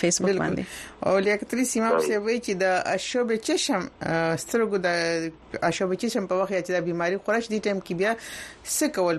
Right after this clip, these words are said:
Speaker 2: پکار؟ څنګه د سترګو حفاظت کیدای شي؟ آه، عام طور باندې خلک وایي چې واورې پې م-، لګوي که نه؟ نو واورې ټکور ورکول طبیعي لحاظ یې څومره سودمن دی که په دې باندې یا دا نقصان دی کیدای شي؟ نو که په دې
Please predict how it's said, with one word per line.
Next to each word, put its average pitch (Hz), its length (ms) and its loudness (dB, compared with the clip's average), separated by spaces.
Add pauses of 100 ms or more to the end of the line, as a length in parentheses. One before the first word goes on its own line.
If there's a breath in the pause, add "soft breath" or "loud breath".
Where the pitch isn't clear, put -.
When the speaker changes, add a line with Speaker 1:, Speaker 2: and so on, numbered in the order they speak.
Speaker 2:
پکار؟ 175 300 2
څنګه 240 340 0
د 185 140 0
سترګو 190 320 0
حفاظت 185 420 -2
کیدای 185 280 0
شي؟ 202 40 0
آه، 175 360 0 (120)
عام 214 160 -2
طور 208 160 0
باندې 185 240 -2
خلک 202 200 0
وایي 202 100 0
چې 202 180 -4
واورې 196 340 2
پې 160 60 -4
م-، 156 200 -2 (120)
لګوي 156 340 0
که 175 140 2
نه؟ 294 100 0 (340 loud breath)
نو 196 120 4
واورې 262 280 4 (120)
ټکور 233 480 2
ورکول 202 420 0 (140)
طبیعي 208 320 4
لحاظ 202 340 0
یې 190 140 0
څومره 208 240 2
سودمن 180 480 0
دی 170 100 2
که 147 140 0
په 160 160 2
دې 170 220 0
باندې 151 180 0 (120)
یا 165 80 4 (120)
دا 165 140 2
نقصان 160 380 0
دی 180 200 4
کیدای 147 240 0
شي؟ 214 120 0
نو 190 100 4
که - 260 2
په 175 100 0
دې 185 80 0